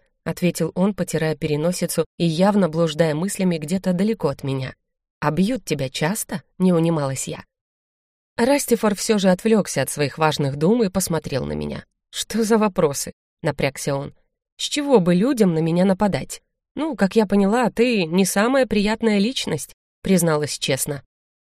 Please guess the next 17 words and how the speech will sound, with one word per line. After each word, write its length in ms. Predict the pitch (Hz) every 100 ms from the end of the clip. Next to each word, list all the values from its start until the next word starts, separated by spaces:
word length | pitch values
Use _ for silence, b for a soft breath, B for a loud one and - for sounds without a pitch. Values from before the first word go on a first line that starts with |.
| _ _ -
«Ректор 420 | 247 277 - 220
академии 540 | 208 214 202 269 269
тебя 320 | 202 170 190 180
недолюбливает, 920 | 175 151 143 156 208 208 208 - - -
студенты 560 | - 143 147 147 147
побаиваются, 840 | 143 135 143 139 190 208 185 - 180 _ _
в 80 | -
твой 220 | 180 175
дом 260 | 170 240 254
никто 280 | 185 - 220
не 100 | 220
ходит». 420 | 254 254 156 - _ _ _ _ _
«Потому 340 | 147 147 147 156
что 160 | -
я 160 | 160 151
не 120 | 151
приглашаю». 760 | 180 180 214 220 147 139 135